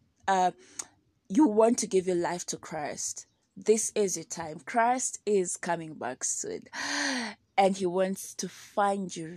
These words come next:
ready so that you may start walking in this destiny that he set out for you to walk in. Child, it is your time to give your life to Christ.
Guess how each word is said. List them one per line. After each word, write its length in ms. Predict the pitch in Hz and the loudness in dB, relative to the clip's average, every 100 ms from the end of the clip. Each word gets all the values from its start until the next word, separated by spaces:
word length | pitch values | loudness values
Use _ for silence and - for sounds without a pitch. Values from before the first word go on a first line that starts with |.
| 170 | -10
ready 460 | 180 156 - - - - _ _ _ _ _ _ | -10 -10 -12 -12 -16 -20 _ _ _ _ _ _
so 160 | - 262 | -8 2
that 140 | 254 | 4
you 100 | 240 | 4
may 100 | 233 | 2
start 340 | 220 - 240 - | 0 0 -2 -2
walking 580 | 196 190 214 185 180 - | -6 -4 -4 -6 -10 -8
in 240 | 185 180 - | -8 -8 -6
this 400 | 208 202 196 - - - _ _ _ _ _ | -6 -4 -8 -12 -18 -20 _ _ _ _ _
destiny 720 | 156 202 202 - - 175 170 | 2 4 4 0 -2 -4 -4
that 160 | 165 175 | -2 -4
he 180 | - 202 | -2 -6
set 380 | - 202 214 180 | -4 -4 -4 -6
out 160 | 180 | -10
for 140 | - 165 | -10 -10
you 160 | 180 | -10
to 180 | 170 - | -12 -12
walk 300 | 175 156 160 - | -8 -8 -10 -14
in. 220 | - 175 - - - - 214 - - - _ _ _ | -14 -14 -16 -18 -16 -16 -16 -20 -20 -20 _ _ _
Child, 600 | - - 220 220 254 247 - _ - - | -4 2 6 6 4 0 -12 _ -10 4
it 200 | 233 214 | 6 6
is 260 | 196 185 | 0 2
your 180 | 214 240 | 4 6
time 480 | 233 - 190 175 151 - | 2 -6 -4 -4 -6 -10
to 100 | - | -10
give 220 | 170 175 | -4 -2
your 140 | 170 170 | -2 -4
life 240 | 170 185 | -6 -8
to 100 | - | -12
Christ. 540 | - - 156 - - | -14 -12 -12 -10 -10